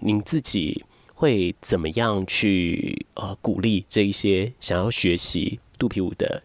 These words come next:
生理男性呢？因为其实我会提这一题，并不是我突然之间想到，而是我记忆非常深刻的是，我大学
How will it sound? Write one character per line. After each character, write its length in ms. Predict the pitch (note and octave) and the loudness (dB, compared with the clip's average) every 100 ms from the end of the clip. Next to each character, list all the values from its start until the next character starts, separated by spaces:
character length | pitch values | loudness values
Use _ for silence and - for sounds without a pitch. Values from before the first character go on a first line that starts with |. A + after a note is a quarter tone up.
| _ | _
生 200 | - G#2+ | -2 0
理 60 | F#2 | 0
男 180 | E2 | 0
性 220 | E2 G2+ E2+ | 0 0 0
呢？ 120 | E2+ | 0
因 100 | A#2+ | 0
为 100 | C#3 - - - | -2 -4 -16 -4
其 100 | - | 0
实 120 | B2+ | 2
我 100 | A#2 | 4
会 140 | G#2 B2 | 2 0
提 200 | - F#2+ | -2 0
这 160 | A2+ | 2
一 80 | A2 | 2
题， 160 | G#2 F2 | 0 0
并 200 | C3 A2 | 0 2
不 100 | G2 | 2
是 180 | - G#2+ | 2 2
我 300 | F2+ E2+ - | 2 0 -2
突 220 | - B2 | 0 2
然 120 | G#2 F2 | 2 2
之 120 | G#2 | 0
间 200 | G2+ G#2 | 2 0
想 240 | - E2 E2 | 0 -2 0
到， 160 | F#2+ | -2
而 180 | G2+ G2+ | 0 0
是 300 | G#2+ B2+ A2+ - - - - | 2 2 2 -2 -16 -20 -4
我 120 | - | -2
记 260 | - - B2+ | 2 2 4
忆 80 | A#2+ | 4
非 140 | A2+ | 2
常 180 | A2+ F2+ | 2 0
深 220 | - G2 | 0 -2
刻 140 | F#2+ F#2 | 0 2
的 40 | |
是， 120 | - | 2
我 160 | G#2 - | 0 0
大 200 | B2+ B2 | 2 2
学 320 | - G2 E2 | 2 0 -2